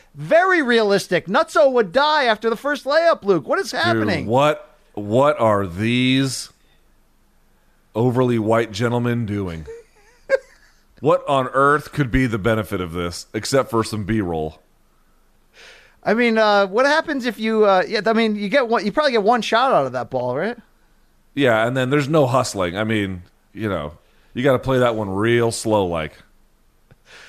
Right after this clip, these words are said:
Speaker 1: Luke, I'd play you on that court. I would take you to the hole, Billy Hole. I would body you in the paint, knock you right
Speaker 2: I
Speaker 1: off
Speaker 2: would,
Speaker 1: that
Speaker 2: I
Speaker 1: king
Speaker 2: would,
Speaker 1: of the
Speaker 2: I would just
Speaker 1: mountain.
Speaker 2: let you have it. I would not. Yeah,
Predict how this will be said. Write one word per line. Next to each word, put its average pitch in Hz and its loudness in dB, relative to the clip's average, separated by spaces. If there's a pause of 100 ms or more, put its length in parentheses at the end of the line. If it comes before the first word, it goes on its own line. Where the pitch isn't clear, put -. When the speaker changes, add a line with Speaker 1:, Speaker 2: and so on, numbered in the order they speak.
(160)
Speaker 1:
Luke, 185 2
I'd 202 2
play 302 2
you 220 2
on 180 0
that 160 2
court. 165 2
I 190 2
would 214 -2
take 190 -2
you 190 -6
to 156 -6
the 147 -4
hole, 202 2
Billy 139 -2
Hole. 139 2
I 165 4
would 175 -2
body 190 0
you 202 2
in 196 2
the 180 -4
paint, 208 -4 (240)
knock 175 -2
you 160 -4
right 175 2
Speaker 2:
I 175 6
Speaker 1:
off 151 2
Speaker 2:
would, 143 0
Speaker 1:
that 127 0
Speaker 2:
I 143 2
Speaker 1:
king 170 0
Speaker 2:
would, 156 0
Speaker 1:
of - 0
the 151 2
Speaker 2:
I 165 2
would 170 2
just 143 -4
Speaker 1:
mountain. 147 0
Speaker 2:
let 156 2
you 135 0
have 127 0
it. 95 -6
I 113 0
would 120 0
not. 123 -2 (960)
Yeah, 95 -2